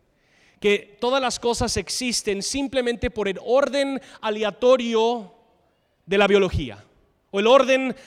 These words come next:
aleatorio de la química. Pero quiero que consideremos por un momento si únicamente la biología es responsable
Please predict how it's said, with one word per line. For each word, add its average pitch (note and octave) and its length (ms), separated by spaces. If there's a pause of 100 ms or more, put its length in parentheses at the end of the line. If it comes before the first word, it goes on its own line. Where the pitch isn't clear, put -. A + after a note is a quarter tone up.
aleatorio A3+ 1040 (680)
de E3 80
la E3 140
química. F3 420 (880)
Pero - 180
quiero C#4+ 480 (320)
que A3 140
consideremos A3+ 540
por A#3 120
un B3 80
momento G#3 540 (840)
si B3 220
únicamente B3 720
la G#3+ 140
biología G#3 640
es A3 140
responsable G#3 1300